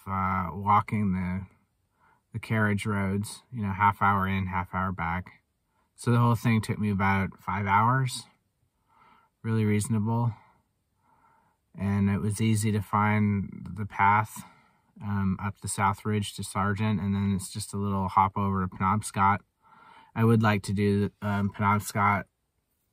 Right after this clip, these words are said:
um, from Jordan Pond from that side and do that loop someday, but, uh, it was a good, uh, it was a good save considering I had to change my plans. So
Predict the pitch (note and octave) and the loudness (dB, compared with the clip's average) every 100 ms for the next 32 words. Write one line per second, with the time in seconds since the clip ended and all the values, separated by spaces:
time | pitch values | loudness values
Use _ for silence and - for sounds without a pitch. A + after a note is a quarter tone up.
0 | _ _ - G2+ G2 G#2+ - A2+ G2+ G#2 | _ _ -12 -8 -6 -8 -4 -2 -2 -2
1 | G2+ G2+ G2+ G#2 G#2 G#2 G#2 G2+ G2 - | -2 -2 0 2 0 -2 -2 -2 -4 -4
2 | G#2 G#2 G2+ G2+ _ _ _ _ _ - | -2 -2 -2 -6 _ _ _ _ _ -20
3 | _ _ G#2+ G#2 G#2+ G2+ F2 G#2 G#2 G2 | _ _ -2 0 2 2 0 -2 -2 -4
4 | - G#2+ G2+ G#2 G#2 G2 G2+ G2+ G2 F#2+ | -4 -2 0 0 0 0 0 0 0 2
5 | G2+ F2 - - _ _ _ _ _ _ | 0 -2 -8 -20 _ _ _ _ _ _
6 | C3+ D3 C#3 C#3 C#3 D#3+ D3+ D3 C#3+ C#3 | 0 2 4 2 2 2 4 8 8 6
7 | - - _ _ _ _ _ _ - - | 0 -14 _ _ _ _ _ _ -20 -20
8 | _ C#3 C3+ C#3+ G3 F3+ - F3 D#3+ B2 | _ 2 4 8 8 8 6 6 8 8
9 | G#2 - - A#2+ - B2+ B2 A#2 A2+ A2 | 4 -2 -6 -4 -2 0 2 4 2 0
10 | - A#2 G#2 A2 G#2+ C3 A2 G2 - G#2+ | 0 0 2 0 0 0 2 -2 -2 -2
11 | G#2 | -2